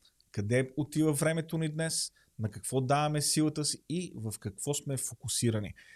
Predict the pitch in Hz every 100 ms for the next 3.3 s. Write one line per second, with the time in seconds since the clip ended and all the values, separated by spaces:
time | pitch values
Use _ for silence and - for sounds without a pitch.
0 | - 110 123 147 151 139 - _ _ _
1 | 123 104 139 196 196 - 147 131 - 120
2 | 135 143 139 131 - 113 113 135 - 139
3 | 147 - 143